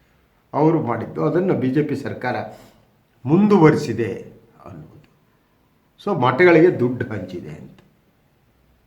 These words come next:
ಬಡವರಿಗೆ ದುಡ್ಡು ಹಂಚಿದ್ರೆ, ಬಡವರ ಖಾತೆಗಳಿಗೆ ದುಡ್ಡು ಹಂಚಿದ್ರೆ ಒಪ್ಕೋತಿದ್ದೆ, ನಿರುದ್ಯೋಗಿಗಳಿಗೆ ದುಡ್ಡು ಹಂಚಿದ್ರೆ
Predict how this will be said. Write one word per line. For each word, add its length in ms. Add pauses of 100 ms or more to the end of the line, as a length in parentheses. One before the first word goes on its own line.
ಬಡವರಿಗೆ 800 (100)
ದುಡ್ಡು 220
ಹಂಚಿದ್ರೆ, 480
ಬಡವರ 400
ಖಾತೆಗಳಿಗೆ 680
ದುಡ್ಡು 220
ಹಂಚಿದ್ರೆ 580 (300)
ಒಪ್ಕೋತಿದ್ದೆ, 580 (720)
ನಿರುದ್ಯೋಗಿಗಳಿಗೆ 1000
ದುಡ್ಡು 220
ಹಂಚಿದ್ರೆ 520